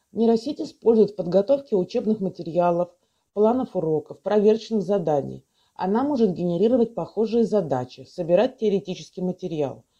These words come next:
может переписывать сложные тексты простым языком. Идея двадцать четыре. Оптимизация для Ц А. Уточнить, для кого вы пишете тот или иной текст. Для школьника, предпринимателя или пенсионера.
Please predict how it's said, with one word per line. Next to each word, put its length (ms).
может 340
переписывать 600
сложные 500
тексты 440
простым 440
языком. 600
Идея 320
двадцать 360
четыре. 560
Оптимизация 800
для 180
Ц 200
А. 260
Уточнить, 680
для 160
кого 280
вы 160
пишете 400
тот 260
или 220
иной 220
текст. 500
Для 180
школьника, 680
предпринимателя 880
или 160
пенсионера. 840